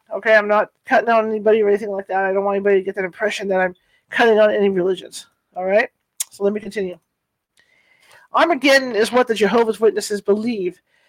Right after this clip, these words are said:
to be a time when all people on earth will die except those who are Jehovah's Witnesses. It is also believed that when people, when people die, death leads to nowhere, with no heaven or afterlife,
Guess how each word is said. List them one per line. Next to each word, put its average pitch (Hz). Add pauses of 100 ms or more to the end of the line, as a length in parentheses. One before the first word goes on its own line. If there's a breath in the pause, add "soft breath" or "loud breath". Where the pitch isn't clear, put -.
to 262
be 262
a 247
time 262
when 226
all 247
people 285
on 233
earth 214 (720 soft breath)
will 220
die 226
except 220
those 247
who 240
are 226
Jehovah's 208
Witnesses. 196 (880 loud breath)
It 247
is 233
also 285
believed 226 (580 soft breath)
that 233
when 233
people, 277 (1600)
when 226
people 269
die, 208 (560 loud breath)
death 269
leads 254
to 233
nowhere, 196 (720 soft breath)
with 233
no 247
heaven 226
or 208
afterlife, -